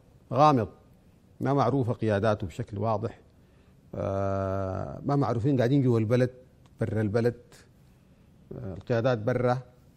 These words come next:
الشباب ديل هنا في جزء منهم قاعدين جوا، ما معروف يعني بالنسبة، بالنسبة لي على الأقل يعني.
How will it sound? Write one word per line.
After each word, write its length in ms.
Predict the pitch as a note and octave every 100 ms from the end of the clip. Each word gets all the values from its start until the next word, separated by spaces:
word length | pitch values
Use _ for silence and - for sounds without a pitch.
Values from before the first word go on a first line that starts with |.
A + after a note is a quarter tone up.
| - -
الشباب 880 | G2 G#2+ G#2+ - - A#2+ A2+ B2 A2
ديل 200 | C3 B2
هنا 220 | A#2+ C3
في 200 | A2+ B2+
جزء 220 | A2 A#2
منهم 380 | B2 B2+ A#2+ A#2+
قاعدين 340 | A2 G#2+ B2+ B2+
جوا، 300 | B2+ B2+ A#2+ -
ما 140 | D#3+ F3
معروف 360 | F#3 C#3 A2
يعني 220 | G#2 F2+ G#2
بالنسبة، 420 | A#2 A#2+ A#2 A#2+
بالنسبة 380 | A#2+ D#3+ C#3+ C#3+
لي 100 | C3
على 160 | B2
الأقل 300 | A#2+ G#2+ G2+
يعني. 180 | D#2